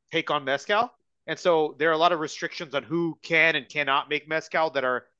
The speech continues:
um, a bit controversial and changing in the upcoming future. Um, but keep an eye out, 'cause you'll see in the future that big brands will have something called agave liqueur,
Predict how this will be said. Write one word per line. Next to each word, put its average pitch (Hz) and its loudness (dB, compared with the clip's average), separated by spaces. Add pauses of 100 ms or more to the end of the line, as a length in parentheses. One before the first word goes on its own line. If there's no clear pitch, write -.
(340)
um, 127 -2
a - -6
bit 254 0
controversial 175 2
and 127 -4
changing 147 -6
in 160 -6
the 156 -2
upcoming 180 -6
future. 214 2 (280)
Um, 131 2 (160)
but 175 2 (360)
keep 247 -4
an 254 2
eye 185 6
out, 147 4
'cause 151 -8
you'll 180 -2
see 208 0 (280)
in 170 -4
the 165 -4
future 202 0
that 156 2
big 165 0
brands 170 0
will 147 0
have 151 2
something 156 -8
called 151 -4
agave 147 2
liqueur, 180 0